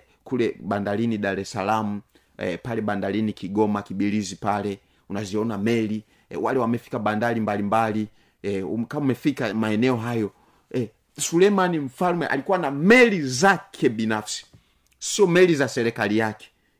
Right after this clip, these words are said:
Kitabu cha Wafalme wa Kwanza, sura ya tisa, ishirini na sita. Biblia inasema nini? Ishirini na sita. "Tena mfalme Suleman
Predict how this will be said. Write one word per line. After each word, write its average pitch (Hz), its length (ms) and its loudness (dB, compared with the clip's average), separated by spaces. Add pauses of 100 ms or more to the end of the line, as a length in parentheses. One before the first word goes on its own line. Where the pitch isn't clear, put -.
Kitabu 156 320 0
cha - 140 -2
Wafalme 165 580 2 (680)
wa 107 160 0
Kwanza, 147 480 2 (280)
sura 139 300 2
ya 113 60 4
tisa, 123 300 -4
ishirini 107 260 -4
na 101 60 -6
sita. - 380 -10 (360)
Biblia 123 340 6
inasema 131 440 2
nini? 113 240 0 (760)
Ishirini 131 260 -2
na 127 80 2
sita. 120 300 -4
"Tena 202 340 2
mfalme 196 420 4
Suleman 151 500 0